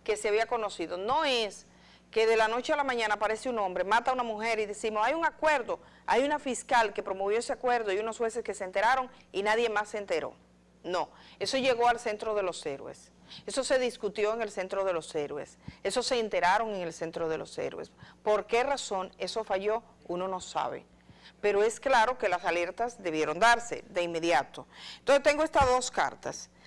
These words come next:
La primera, comunicación del cuatro de febrero del dos mil diecinueve, que fue la primera que mandé.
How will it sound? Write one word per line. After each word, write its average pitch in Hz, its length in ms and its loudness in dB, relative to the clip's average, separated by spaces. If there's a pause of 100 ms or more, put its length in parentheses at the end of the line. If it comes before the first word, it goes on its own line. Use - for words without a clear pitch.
(180)
La 202 140 2
primera, 277 560 4
comunicación 214 680 0
del 208 160 0
cuatro 233 360 2
de 247 80 0
febrero 233 500 0
del 196 220 -2
dos 185 200 -8
mil 220 300 0
diecinueve, 208 640 0
que 220 100 -6
fue 190 140 -2
la 185 80 2
primera 190 320 -2
que 185 100 -4
mandé. 151 600 -8